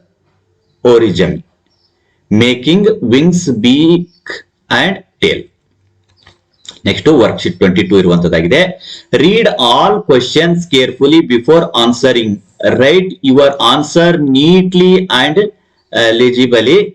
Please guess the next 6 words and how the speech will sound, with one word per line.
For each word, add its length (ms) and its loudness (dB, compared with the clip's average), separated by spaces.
Allocate 640 0
your 320 2
time 220 0
wisely 540 2
and 140 0
attempt 400 -2